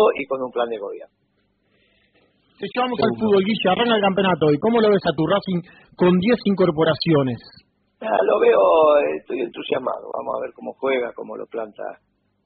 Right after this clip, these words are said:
Speaker 1: Tengo ganas de mirarlo, a ver cómo lo planta.
Speaker 2: Y es un ídolo del
Speaker 1: Tengo
Speaker 2: club,
Speaker 1: ganas.
Speaker 2: ¿no?
Speaker 1: Eh, obviamente tiene que, te-, tener, tiene que armar el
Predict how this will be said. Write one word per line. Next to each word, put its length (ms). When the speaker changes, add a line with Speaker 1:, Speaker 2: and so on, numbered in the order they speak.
Speaker 1:
Tengo 240
ganas 280
de 80
mirarlo, 360
a 20
ver 100
cómo 200
lo 120
planta. 280
Speaker 2:
Y 120
es 120
un 80
ídolo 280
del 80
Speaker 1:
Tengo 120
Speaker 2:
club, 140
Speaker 1:
ganas. 100
Speaker 2:
¿no? 280
Speaker 1:
Eh, 180
obviamente 480
tiene 260
que, 80
te-, 300
tener, 260
tiene 240
que 80
armar 240
el 100